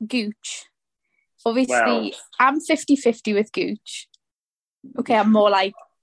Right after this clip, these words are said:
Speaker 1: eighty twenty.
Speaker 2: Yeah, I was gonna say, are you?
Speaker 1: <laughs>
Speaker 2: Are you? 'Cause, you know.
Speaker 1: <laughs> First half, obviously, he just went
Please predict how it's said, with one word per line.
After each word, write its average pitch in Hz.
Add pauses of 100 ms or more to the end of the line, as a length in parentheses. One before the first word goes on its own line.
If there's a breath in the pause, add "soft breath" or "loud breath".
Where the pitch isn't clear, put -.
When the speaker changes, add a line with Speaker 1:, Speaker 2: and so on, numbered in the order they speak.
Speaker 1:
eighty 214
twenty. 180
Speaker 2:
Yeah, 131
I 131
was 139
gonna 156
say, 143
are 170
you? 185 (220)
Speaker 1:
<laughs> -
Speaker 2:
Are 180
you? 196 (300)
'Cause, 175
you 175
know. 175 (100)
Speaker 1:
<laughs> -
First 262
half, 220 (960)
obviously, 262
he 240
just 262
went 240